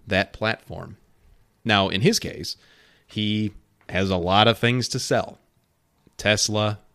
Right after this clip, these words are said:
he was talking about his SpaceX explorations, uh, for a long time and many other business ventures, and he wasn't the only one. Pretty much anybody who was anyone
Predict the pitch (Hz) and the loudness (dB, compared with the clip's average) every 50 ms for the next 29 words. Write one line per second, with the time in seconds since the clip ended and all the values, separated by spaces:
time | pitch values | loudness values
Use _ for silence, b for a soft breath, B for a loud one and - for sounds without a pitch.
0 | _ _ _ _ - 92 85 80 78 78 80 80 - - 98 92 90 - 92 87 | _ _ _ _ -10 -10 -8 -8 -8 -8 -8 -8 -6 -4 -4 -4 -4 -4 -6 -8
1 | 85 85 85 85 92 82 - - - - 110 110 104 - - - 113 110 - - | -6 -6 -6 -6 -4 -2 -2 -2 0 0 0 0 0 -2 -4 0 0 0 0 -2
2 | - - - - - 113 107 - - - 127 113 107 110 117 110 - 113 107 107 | -8 -10 -10 -8 -6 -6 -6 -6 -4 -4 -2 0 0 0 -2 -2 -4 -4 -4 -4
3 | 104 104 101 101 110 107 104 98 95 - - 113 110 104 101 104 104 107 107 - | -6 -6 -4 -4 -4 -4 -4 -4 -4 -4 -4 -2 -2 0 0 0 -2 -2 -2 0
4 | 113 110 110 107 101 87 85 95 107 113 113 104 98 101 98 101 90 73 - 190 | 0 2 2 2 0 -2 -2 -2 0 0 0 0 0 0 0 -2 -2 -2 -4 -4
5 | 208 95 85 - - - 156 - - 165 98 123 123 113 101 95 B B B B | -4 -6 -6 -8 -10 -10 -10 -8 -6 -6 -4 -2 -2 -2 -4 -4 B B B B
6 | B - 220 226 170 156 147 110 110 110 127 135 104 82 78 - - 127 - - | B 2 6 6 6 6 6 4 4 4 4 4 2 0 -6 -12 -14 -18 -10 -2
7 | - 110 110 107 107 107 104 - - 127 127 147 147 135 135 127 127 120 113 107 | -2 0 0 2 0 0 0 -2 0 0 2 4 4 6 4 4 4 2 2 2
8 | 113 101 92 90 113 123 127 101 82 - - 78 78 85 107 | 0 0 0 0 0 0 0 0 -2 -4 -8 -8 -6 -6 -8